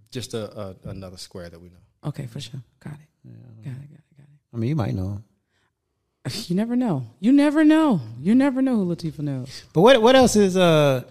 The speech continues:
Speaker 3: what else is in the plans for you as far as, like, work-wise?
Speaker 1: Um, I don't know, actually. I haven't really,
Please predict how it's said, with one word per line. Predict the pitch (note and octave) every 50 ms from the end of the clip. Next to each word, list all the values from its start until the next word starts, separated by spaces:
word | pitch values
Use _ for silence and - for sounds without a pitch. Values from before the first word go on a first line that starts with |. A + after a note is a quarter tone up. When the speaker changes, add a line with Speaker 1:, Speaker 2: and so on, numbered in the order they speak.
| _ _ _ _ _
Speaker 3:
what | - D3 D#3 E3
else | E3 C#3+ - D3
is | C3+ C3 B2+ A#2 A2+ A2+ - _ _ _ _ _ -
in | B2+ B2 A#2+
the | A#2
plans | - - A#2+ A#2 A2+ G#2+ -
for | - G#2+
you | G#2 G#2 G#2 G2+
as | F#2+ -
far | - A#2 A2
as, | G#2+ G2+
like, | G#2+ G2 G2+
work-wise? | G#2 F#2+ - - - - - A#2 - - _ _ _ _ _ _ _ _ _ _ _ _ _ _ _ _ -
Speaker 1:
Um, | D3 C#3+ C#3+ C#3 C#3 C3 B2+ A#2 A2+ C3 _ _ _ _ _ _
I | - E3
don't | G3+ G#3 E3+
know, | F3+ F3+ F#3+ E3
actually. | G2+ B2 D3+ - - - A#2 G#2+ G2+
I | - A2
haven't | A2 A#2 C3 C3 C#3 - -
really, | C3+ C3 B2+ C3 B2+ B2 A#2+ A#2 A#2 A2